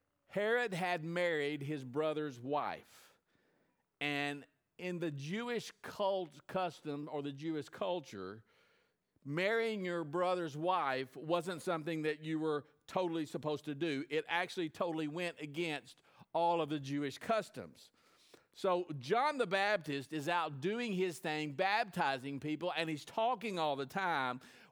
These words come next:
Well, when John the Baptist was out doing the things that he would do,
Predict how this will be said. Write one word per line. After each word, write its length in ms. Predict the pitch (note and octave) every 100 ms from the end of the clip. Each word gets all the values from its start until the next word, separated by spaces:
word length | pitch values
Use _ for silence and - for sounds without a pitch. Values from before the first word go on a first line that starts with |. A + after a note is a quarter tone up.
| F3+
Well, 140 | F#3+
when 160 | G3+ D#3+
John 300 | G3+ C4 D#4
the 80 |
Baptist 480 | C4+ G3+ G#3 F#3+ F#3
was 160 | F3 F3
out 260 | F#3+ F#3
doing 340 | D#3 G#3 A3+ G#3
the 120 | F#3+
things 280 | F3+ F#3+ E3+
that 100 | F3+
he 160 | D#3+ D#3+
would 180 | D#3
do, 400 | D#3 A#3+ G#3 D3+